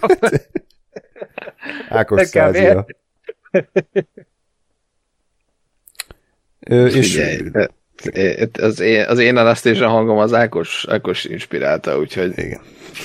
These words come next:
Speaker 3: <laughs> működik.
Speaker 1: Na, ö, akkor ennyi volt a, az eheti epizód. Azt mondanám, hogy oké volt, jó volt. Ö, Ákos, ö, ismét írta,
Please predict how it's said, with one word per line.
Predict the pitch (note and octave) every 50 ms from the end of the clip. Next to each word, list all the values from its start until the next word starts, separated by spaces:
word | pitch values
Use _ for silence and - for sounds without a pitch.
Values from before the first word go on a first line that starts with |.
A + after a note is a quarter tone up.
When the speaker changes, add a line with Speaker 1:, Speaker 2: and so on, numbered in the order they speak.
| - - _ _ _ _ _ _ _ _ _ _
Speaker 3:
<laughs> | F#4 - G#3 - _ - A#3
működik. | G#3 G3 - - D#3+ C#3+ - - - _ _ _ _ _ _ _ _ _ _ _ _ _ _ _ _ _ _ _ _ _ _ - - - - _ _ _ _
Speaker 1:
Na, | A2 A2 A#2+ A#2+ A2 F2+ - - _ _ _ _ _ _ _ _ _ _ _ _
ö, | - C3+ C3+ C#3 C#3 C#3 C#3+ C#3 -
akkor | - D3+ C#3 - - E3
ennyi | D#3 C3+ A2 G2+
volt | G2+ G2+ G2+ G2+ - -
a, | G#2 G2 G2 G2+ A2 A#2 - - - _ _ _ _ _
az | - G#2 G2 G2+ A2
eheti | G#2 G2 F#2+ F2 - - F#2 F2+ F#2 - _ _
epizód. | - - A#2 - - C#3+ D#3 E3+ D#3+ D#3+ E3 E3 D3+ - - - - - - - _ _ _
Azt | - A#2 - -
mondanám, | G#2+ G2+ G2 F#2+ F#2 F#2+ F#2+
hogy | F#2 G#2+ F#2+ F#2 - - - _ _ _ _ _ _ _
oké | _ - D3 - - - C#3 A#2
volt, | G#2 G#2 G2 F2 - -
jó | - C#3 C#3+ C#3+
volt. | C3 A#2 A2+ G#2+ G2+ F#2+ - - - _
Ö, | - A2+ A2 G#2+ G#2+ F2+
Ákos, | G#2+ A2+ A2 - - - - - - - - - _
ö, | - F#2+ - - - - - - _ - -
ismét | G2+ G2+ - - G2+ F#2+ -
írta, | G#2 G2 - - G2+